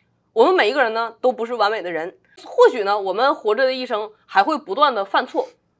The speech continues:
但是犯错之后，我们的处理方式应该是如何承担起自己的责任，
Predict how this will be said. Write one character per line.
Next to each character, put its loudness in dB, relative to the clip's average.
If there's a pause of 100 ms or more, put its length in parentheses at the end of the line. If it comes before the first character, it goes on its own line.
但 2
是 0
犯 4
错 -2
之 -2
后， -2
我 -4
们 -10
的 -6
处 -8
理 -8
方 -8
式 -12 (120)
应 -4
该 4
是 -8
如 -4
何 -4
承 -12
担 0
起 -20
自 -10
己 -14
的 -8
责 -6
任， 0